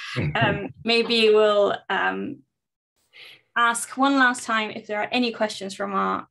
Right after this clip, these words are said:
Speaker 2: audience, um, or if, um, either of you, Greg or Warwick, have any kind of last, uh, remarks to make here,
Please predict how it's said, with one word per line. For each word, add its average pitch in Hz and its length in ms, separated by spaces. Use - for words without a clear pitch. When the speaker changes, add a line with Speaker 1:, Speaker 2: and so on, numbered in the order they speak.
Speaker 2:
audience, 196 680
um, 196 420
or 226 160
if, - 380
um, 208 360
either 220 400
of 196 120
you, 208 220
Greg 202 400
or 202 120
Warwick, 214 340
have 202 220
any 208 260
kind 202 220
of 202 180
last, 202 640
uh, 202 340
remarks 226 580
to 240 100
make 226 240
here, 214 420